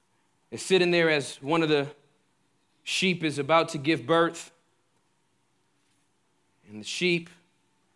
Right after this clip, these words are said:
gives birth to this first sheep that comes out.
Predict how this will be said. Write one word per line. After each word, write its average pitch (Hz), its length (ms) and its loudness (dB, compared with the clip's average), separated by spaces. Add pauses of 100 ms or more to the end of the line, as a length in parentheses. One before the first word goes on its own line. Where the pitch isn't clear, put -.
(2000)
gives 143 280 0
birth 165 420 0
to 151 120 -6
this - 360 -6 (1120)
first - 760 0 (2750)
sheep - 400 -4
that 151 180 -2
comes 165 300 -2
out. 170 420 4